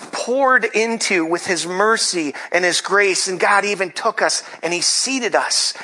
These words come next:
in the heavenly places with Jesus. At the resurrection, we became united with Christ and reunited with God. And so we must never, ever, ever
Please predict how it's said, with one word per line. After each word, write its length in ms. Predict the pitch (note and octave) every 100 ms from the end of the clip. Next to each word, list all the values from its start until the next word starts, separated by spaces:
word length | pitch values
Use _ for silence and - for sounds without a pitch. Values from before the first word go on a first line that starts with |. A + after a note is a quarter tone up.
| - -
in 120 | E3+
the 80 | E3
heavenly 540 | D3 - G#3+ A3 G3 F#3
places 640 | - F3 E3+ D#3+ D3+ C#3
with 180 | D3+ -
Jesus. 840 | - F3 F3 - C3 - - - - -
At 140 | - G#3
the 80 |
resurrection, 680 | F#3+ A#3 A3 A3+ G#3 - F3 -
we 260 | G3+ C#4+
became 580 | D4 C#4 - C4 A#3+ F#3+
united 600 | E3 G3 G#3 B3+ D4+ C#4+
with 200 | C#4+ -
Christ 560 | - G#3 E3 C3+ - - - -
and 280 | F3+ F#3 F#3
reunited 800 | A#3 C4+ B3 G#3+ G#3 G3+ F3 D#3 - -
with 200 | F3+ -
God. 380 | F3 D#3+ C#3+ C3+
And 100 | E3+
so 140 | -
we 320 | F#3+ G#3 A#3+
must 320 | A#3 F3+ - F3
never, 560 | F3+ A#3+ G#3+ F#3 D#3 -
ever, 360 | A3+ F#3+ D#3+ -
ever 440 | G#3 G3 E3+ B2+